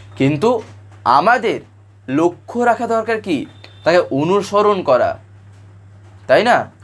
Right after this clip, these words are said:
অনুসরণ করতে পারলে সেই জিনিসটা আমাদের ভিতরে আরও বলতে পারেন একটা আমরা কথা বলে না পিউরিফাইড,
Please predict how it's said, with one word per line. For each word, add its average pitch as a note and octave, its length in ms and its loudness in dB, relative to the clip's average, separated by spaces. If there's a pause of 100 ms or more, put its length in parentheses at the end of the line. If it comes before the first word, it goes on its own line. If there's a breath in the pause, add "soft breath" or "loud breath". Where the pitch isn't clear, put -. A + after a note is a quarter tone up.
(140)
অনুসরণ A3 600 0
করতে A3 300 -4
পারলে A#3+ 420 2 (300 loud breath)
সেই G#3+ 260 2
জিনিসটা A#3 520 -4
আমাদের F3+ 400 0
ভিতরে G3+ 340 -2 (220)
আরও G#3+ 480 2 (1200)
বলতে C#3+ 200 -4
পারেন G#3+ 320 2 (320)
একটা D3 180 -2
আমরা F#3 160 0
কথা F3 180 -2
বলে A3 180 -2
না A#3+ 140 0
পিউরিফাইড, F3+ 600 0